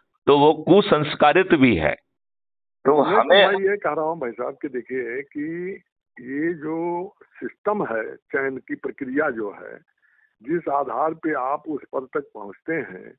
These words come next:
Speaker 2: वो
Speaker 1: हम्म।
Speaker 2: प्रक्रिया ही गलत है।
Speaker 1: आप बिल्कुल ठीक बोल रहे हैं, वो प्रक्रिया इन्होंने
Speaker 2: ये प्रक्रिया जब तक नहीं
Speaker 1: ये
Speaker 2: खत्म
Speaker 1: ज-,
Speaker 2: होगी।
Speaker 1: just a minute, just a minute। ये प्रक्रिया किसने बनाई है?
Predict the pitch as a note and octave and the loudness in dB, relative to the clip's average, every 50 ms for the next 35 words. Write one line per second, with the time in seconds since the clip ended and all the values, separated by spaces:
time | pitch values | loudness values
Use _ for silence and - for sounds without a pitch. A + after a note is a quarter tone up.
0 | _ _ _ _ _ - A2 G#2+ F#2+ A2 - - - - - D#3+ D#3 E3+ F#3 F#3 | _ _ _ _ _ 0 0 0 0 0 -2 -4 -6 -4 -2 -2 0 0 0 0
1 | F#3 C#3+ B2+ F3 A3+ G#3 G3 F3+ E3+ C#3+ - G#2 E2+ - - - - _ _ _ | 0 -2 -4 -4 -2 0 0 0 0 -2 -4 -8 -14 -16 -18 -20 -20 _ _ _
2 | _ _ _ _ _ _ _ _ _ _ _ _ G2 G#2+ B2 C#3 C#3 A#2+ G#2+ B2+ | _ _ _ _ _ _ _ _ _ _ _ _ 4 6 6 6 4 6 4 4
3 | B2+ C3 - - F3+ F3+ - C#3+ D#3+ D#3+ - D3+ C#3+ C#3+ C#3 C3 C#3 C#3+ C#3+ C#3 | 4 4 4 4 2 4 4 4 4 4 4 4 4 6 6 8 8 8 6 6
4 | C#3 D3+ D#3 F3 E3 D#3 D#3+ E3 D#3+ D3 C3+ B2+ C3 D3 D#3 C#3+ D3 D3 D#3 D#3+ | 4 4 4 6 6 6 6 6 6 4 2 2 2 4 4 6 6 8 8 8
5 | E3+ F3+ E3+ - - C3+ C3+ C3+ C#3 C#3 C#3 C#3 C#3+ D3+ D#3+ E3+ - - D3+ D3 | 8 6 6 4 4 4 6 6 6 6 6 6 6 6 6 6 4 2 0 0
6 | - - D3 C#3+ D3+ E3 F3 F#3 E3 E3 D3 - - F#3+ F3+ F3+ - - C3+ C#3+ | 0 -2 0 0 0 0 0 0 -2 -4 -4 -4 -4 -4 -4 -4 -4 -6 -4 0
7 | F3+ D#3 D#3 E3 - - D3+ C3 A2 G2 C#3+ G#3+ G2+ G2+ G2+ G#2+ C#3+ D#3+ - - | 4 4 4 4 4 0 -4 -2 2 2 2 2 0 0 2 4 4 4 6 4
8 | D#3+ B2 G#2+ F#2+ F2 E2 D#2+ - C#3 C#3 C#3 D#3+ G#2 F2+ E2+ D#2+ - - - A#2+ | 4 4 6 4 4 4 4 4 4 4 2 0 2 2 0 -2 -2 -2 2 4
9 | C3 D3+ D#3 D#3 F3 - - - D3+ D3+ D#3 D#3+ D#3 D#3+ E3 D3 D3+ - D#3 C#3+ | 4 4 4 4 0 2 2 2 4 6 6 6 6 4 2 2 4 4 4 4
10 | G#2+ G#2 F#2 F2 D#2+ D2+ D2+ D2 C#2 C2+ B1+ | 4 4 4 2 2 0 0 -2 -4 -8 -10